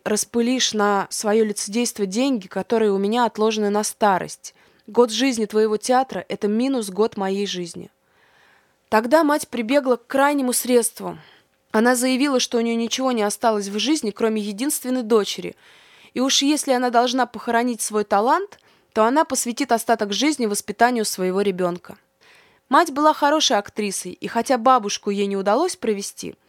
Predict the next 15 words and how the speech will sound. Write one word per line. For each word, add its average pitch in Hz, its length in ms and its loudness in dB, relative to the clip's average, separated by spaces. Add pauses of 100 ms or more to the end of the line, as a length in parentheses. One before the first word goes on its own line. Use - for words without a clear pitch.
(140)
я 233 180 2
ей 330 100 0
поверила 233 460 0
всей 190 340 -2
душой. 180 560 -8 (720)
Мне 233 260 0
стало 269 320 2
жаль 269 260 2
мою 196 200 -4
бедную, 214 500 -2
одинокую 190 640 -4
и 190 120 -12
такую 320 420 -2
красивую 214 640 -4
маму. 185 400 -4